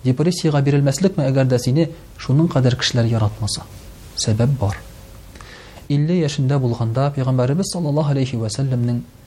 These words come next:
әтисенең абыйсы үлеп китә. Хатыны үлеп китә.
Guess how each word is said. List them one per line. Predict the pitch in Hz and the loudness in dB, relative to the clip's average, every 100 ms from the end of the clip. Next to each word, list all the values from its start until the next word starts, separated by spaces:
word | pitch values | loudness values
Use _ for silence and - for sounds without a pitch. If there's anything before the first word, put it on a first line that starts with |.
| - - - | -20 -18 -6
әтисенең | 117 131 151 170 180 | -4 -2 0 0 -2
абыйсы | 107 104 - | -4 -4 -6
үлеп | 117 113 - | -8 -6 -8
китә. | - 104 - - - - - - - | -6 -6 -8 -18 -20 -20 -20 -20 -14
Хатыны | - 147 131 113 | -2 0 2 2
үлеп | 139 113 107 | 2 0 0
китә. | - 104 104 | 0 0 0